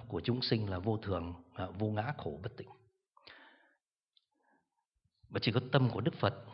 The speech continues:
là thường. Thường cho nên, thường tức là tam muội, tức là định. Thường cho nên tịnh. Đó. Tịnh đó mình có thể nói rằng là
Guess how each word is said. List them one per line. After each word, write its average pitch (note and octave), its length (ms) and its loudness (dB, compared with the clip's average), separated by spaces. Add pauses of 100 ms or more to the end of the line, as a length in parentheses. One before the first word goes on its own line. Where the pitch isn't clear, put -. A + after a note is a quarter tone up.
(1120)
là G2 180 0
thường. E2+ 320 0 (840)
Thường A#2 300 10
cho D#3 120 6
nên, D#3 400 8
thường G#2+ 260 6
tức - 160 0
là A2+ 80 2
tam A#2 240 6
muội, G2+ 280 2
tức D3 120 2
là F#2+ 100 -4
định. F#2+ 180 -4 (1600)
Thường D#3+ 240 12
cho G#3 80 12
nên F#3 240 10
tịnh. C#3 180 10 (1700)
Đó. F2 100 0 (2000)
Tịnh D#3 180 12
đó F#3+ 560 10
mình A2 180 6
có - 100 8
thể F#2+ 180 4
nói A2+ 220 8
rằng A#2+ 180 4
là F#2+ 320 2